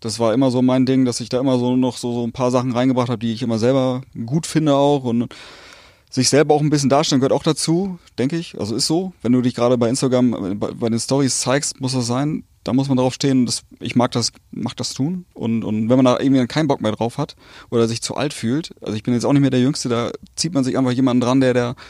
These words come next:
ebenfalls Bock drauf hat. Und da sind wir in einer guten Situation, dass wir zukünftig da noch ein bisschen umschwenken werden. Und, äh, ich halt's halt für, für eine gute Sache, seine, seine Firma zu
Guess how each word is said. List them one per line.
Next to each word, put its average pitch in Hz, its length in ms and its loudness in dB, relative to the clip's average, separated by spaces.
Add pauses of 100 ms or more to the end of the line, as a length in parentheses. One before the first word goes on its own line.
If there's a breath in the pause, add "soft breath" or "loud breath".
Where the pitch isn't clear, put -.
(440 loud breath)
ebenfalls 117 400 2
Bock 113 160 2
drauf 98 240 -2
hat. 98 160 0
Und 104 560 -4
da 110 320 0
sind 123 160 2
wir 127 60 2
in 117 60 2
einer 117 60 4
guten 127 180 2
Situation, 127 400 2
dass 117 120 0
wir 120 80 -4
zukünftig 117 340 -2
da 120 60 -2
noch 117 80 2
ein 113 40 4
bisschen 110 300 -2
umschwenken 143 480 0
werden. 139 260 2 (840)
Und, 110 260 0
äh, 104 240 -2 (640 loud breath)
ich - 160 -2
halt's 123 260 2
halt 110 200 0
für, 113 180 2
für 110 100 -4
eine 107 140 0
gute 120 220 0
Sache, 120 260 4
seine, 107 240 2
seine 104 220 -2
Firma 110 280 0
zu 110 240 -8